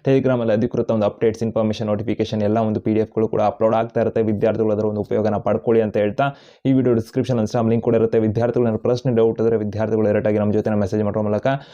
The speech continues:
ನಿಮ್ಮ ಒಂದು ಪ್ರಶ್ನೆಗಳಿಗೆ, ನಿಮ್ಮ ಒಂದು ಸಮಸ್ಯೆಗಳಿಗೆ ಒಂದು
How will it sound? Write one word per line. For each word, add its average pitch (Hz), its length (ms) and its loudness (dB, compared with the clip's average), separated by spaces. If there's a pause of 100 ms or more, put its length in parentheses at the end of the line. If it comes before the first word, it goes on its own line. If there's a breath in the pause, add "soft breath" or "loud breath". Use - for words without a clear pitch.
ನಿಮ್ಮ 131 220 2
ಒಂದು 120 160 2
ಪ್ರಶ್ನೆಗಳಿಗೆ, 113 580 2
ನಿಮ್ಮ 113 200 2
ಒಂದು 113 260 2
ಸಮಸ್ಯೆಗಳಿಗೆ 110 640 0
ಒಂದು 113 260 2